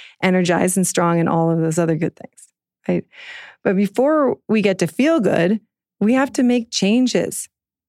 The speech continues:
And that can also feel unbearable at times.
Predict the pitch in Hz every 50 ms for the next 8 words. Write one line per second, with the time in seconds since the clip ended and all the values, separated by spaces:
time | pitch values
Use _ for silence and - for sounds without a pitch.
0 | _ _ _ _ _ _ _ _ _ _ _ _ _ _ _ _ - - 202 190
1 | 190 190 - - _ _ _ _ _ _ _ 180 196 202 214 226 220 - - 254
2 | 247 233 - - - 190 208 240 269 262 - 247 214 196 180 - - - 180 180
3 | 175 - - 202 196 202 180 - 226 277 370 440 466 427 285 202 175 180 185 -
4 | - 160 143 - - - - - - -